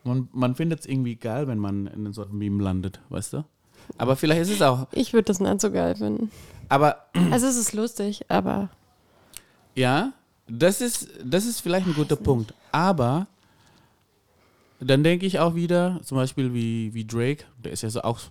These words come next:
Speaker 1: immer relevant geworden, weil sein fucking Leben ist halt ein Meme, ne? Also du siehst einfach neue Meme von ihm jeden Tag. Und dann denke ich, ja, vielleicht soll man sich nicht zu ernst nehmen.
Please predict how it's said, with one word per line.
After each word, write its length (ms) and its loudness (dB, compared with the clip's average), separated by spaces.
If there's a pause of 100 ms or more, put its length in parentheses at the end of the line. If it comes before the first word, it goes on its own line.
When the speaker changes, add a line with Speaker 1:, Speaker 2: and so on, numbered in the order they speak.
(300)
Speaker 1:
immer 280 0
relevant 380 -2
geworden, 320 -2
weil 340 -4
sein 220 -8
fucking 260 -4
Leben 240 0
ist 140 -8
halt 100 -4
ein 100 -4
Meme, 240 -2
ne? 140 -4
Also 160 -8
du 100 -12
siehst 240 -8
einfach 220 -6
neue 280 -2
Meme 260 -4
von 140 -12
ihm 180 -10
jeden 220 -12
Tag. 140 -14 (680)
Und 800 8
dann 100 4
denke 240 2
ich, 200 -4 (360)
ja, 160 -4
vielleicht 320 2
soll 240 2
man 500 0 (1080)
sich 260 -4
nicht 200 0
zu 420 0 (240)
ernst 300 0
nehmen. 420 0